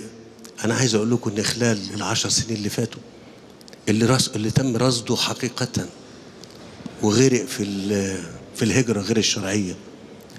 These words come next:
من إفريقيا إلى أوروبا يقترب من ألفين وسبعمية إنسان وإنسانة وطفل يمكن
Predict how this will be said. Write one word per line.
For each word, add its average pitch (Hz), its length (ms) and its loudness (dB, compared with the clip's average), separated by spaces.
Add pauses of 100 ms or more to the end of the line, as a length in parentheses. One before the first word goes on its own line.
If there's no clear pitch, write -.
من 117 160 6
إفريقيا - 540 0 (920)
إلى 120 160 6
أوروبا 107 460 0 (600)
يقترب 120 640 4
من 120 300 0 (140)
ألفين 127 360 4
وسبعمية 113 560 2 (600)
إنسان 113 540 4
وإنسانة 110 680 0 (640)
وطفل 120 400 2
يمكن 117 380 0